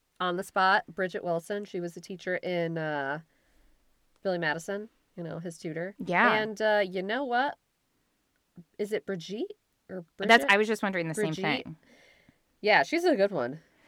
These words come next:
Speaker 2: Bridget
Speaker 1: She
Speaker 2: slash Brigitte Wilson, if you're listening, and we know you are, can you please just let us know the correct pronunciation of your name?
Speaker 1: <laughs> She's got
Speaker 2: Thanks.
Speaker 1: that classic, like,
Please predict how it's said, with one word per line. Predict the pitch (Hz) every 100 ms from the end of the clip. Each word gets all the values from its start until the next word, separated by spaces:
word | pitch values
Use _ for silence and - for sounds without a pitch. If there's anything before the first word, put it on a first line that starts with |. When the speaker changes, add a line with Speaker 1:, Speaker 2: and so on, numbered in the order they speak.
| - -
Speaker 2:
Bridget | 254 254 277
Speaker 1:
She | 262
Speaker 2:
slash | - 247 -
Brigitte | 247 202 226 226
Wilson, | 180 185 254
if | 240 -
you're | 233
listening, | - - 233 233
and | 214
we | 190
know | 175
you | 165 170
are, | 156 156 185
can | 190 214
you | 196
please | 185 190 185
just | 196 185 - _
let | 170
us | 165 -
know | 170
the | 165 160
correct | - 151 -
pronunciation | 160 156 151 151 151 160
of | 156
your | 156
name? | 156 143 151 208 -
Speaker 1:
<laughs> | 214 698 719 - - - _
She's | - 359
got | - 466 -
Speaker 2:
Thanks. |
Speaker 1:
that | 339 -
classic, | - 220 208 208 220 247 226 -
like, | 190 190 -